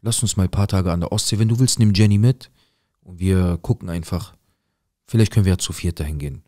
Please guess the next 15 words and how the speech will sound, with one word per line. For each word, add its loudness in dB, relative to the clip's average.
Sag 0
ihren 2
Eltern 0
Bescheid, -2
ich -6
lade 2
die -2
auch -2
ein. 0
Ich -6
miete 0
für -4
die 2
auch 0
was. 0